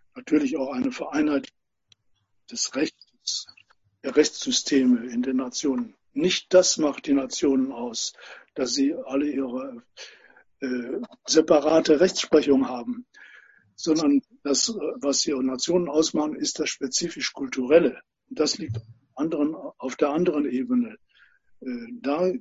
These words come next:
ist eben die Verschiedenheit hier, die Verschiedenheit der Sprachen und Sitten, äh, und übrigens auch die Forderung, dass sich Einwanderer, das ist auch ein Gesichtspunkt des Kulturellen,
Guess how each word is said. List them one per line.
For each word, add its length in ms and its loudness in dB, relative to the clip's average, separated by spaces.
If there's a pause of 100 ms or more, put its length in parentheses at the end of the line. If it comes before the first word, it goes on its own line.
ist 320 -10
eben 400 0
die 200 0
Verschiedenheit 800 -2 (920)
hier, 320 0 (680)
die 200 -6
Verschiedenheit 600 -2
der 60 -2
Sprachen 800 -2
und 340 -8
Sitten, 520 -4 (520)
äh, 40 -12
und 500 2
übrigens 640 0
auch 480 0 (480)
die 200 -6
Forderung, 600 4
dass 260 2
sich 280 -2
Einwanderer, 840 0
das 200 -8
ist 120 -8
auch 260 -6
ein 180 -6
Gesichtspunkt 680 -10
des 140 -8
Kulturellen, 600 -4